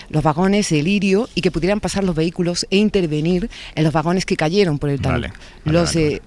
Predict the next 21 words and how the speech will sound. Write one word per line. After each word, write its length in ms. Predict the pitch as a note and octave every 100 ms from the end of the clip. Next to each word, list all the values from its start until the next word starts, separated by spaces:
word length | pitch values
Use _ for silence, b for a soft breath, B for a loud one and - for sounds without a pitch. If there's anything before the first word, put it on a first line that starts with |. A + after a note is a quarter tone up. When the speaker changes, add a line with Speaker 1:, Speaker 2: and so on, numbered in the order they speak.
| -
Speaker 1:
los 240 | F3+ F#3
del 140 | D#3 C#3
Albia. 360 | C3+ B2 B2 - B B
Speaker 2:
Ujú. 120 | F2+ -
Speaker 1:
Tres 360 | F#3+ G3 - -
vagones, 560 | D3 D3+ F3 G3 A#3 F3+
ahora 140 | E3
se 120 | F3
está 140 | D#3+ E3
interviniendo 680 | D#3 D3+ D3+ E3 D#3+ C#3+ -
en 160 | E3 D#3
el 140 | D3+
ga-, 260 | D3+ D3+ -
en 140 | E3+
el 260 | C#3+ C#3 C3
vagón 340 | D3 C#3+ E3
cafetería. 460 | D3 D3+ D3+ D3+ F3
Efectivamente 560 | E3+ D#3+ D#3+ D#3 D#3
es 100 | E3
una 140 | E3 D#3+
actuación 500 | - D3 G3 G#3